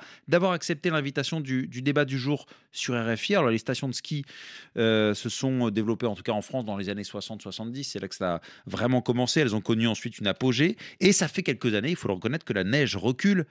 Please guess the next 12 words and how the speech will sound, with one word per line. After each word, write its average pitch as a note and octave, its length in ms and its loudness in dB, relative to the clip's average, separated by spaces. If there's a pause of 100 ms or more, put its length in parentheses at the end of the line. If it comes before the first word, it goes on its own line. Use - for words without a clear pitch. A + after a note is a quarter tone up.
Évidemment, B2+ 640 4
on A2 60 0
va A2+ 100 4
évoquer, A2 440 0
euh, F#2 120 -2 (420)
dans G2 160 -8
ce E2+ 60 -14
débat G#2 240 -2
les G2+ 80 -6
perspectives F#2 540 -10
d'avenir, C#3+ 520 0
mais C3 220 2